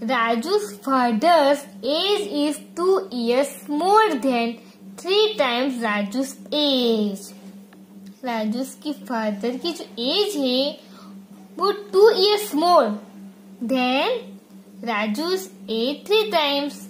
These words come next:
तो आपको राजू एज X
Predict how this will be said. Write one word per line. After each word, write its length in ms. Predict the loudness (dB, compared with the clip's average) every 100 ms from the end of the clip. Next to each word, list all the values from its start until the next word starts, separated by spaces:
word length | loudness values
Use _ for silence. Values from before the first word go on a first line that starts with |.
| -20 -20 -20 -20 -20 -20 -4
तो 60 | 2
आपको 800 | 2 0 -4 -2 0 4 2 2 -4 -16 -20 -12 -2
राजू 360 | 0 0 -2 -4
एज 540 | -2 -2 -2 -6 0
X 260 | 0 0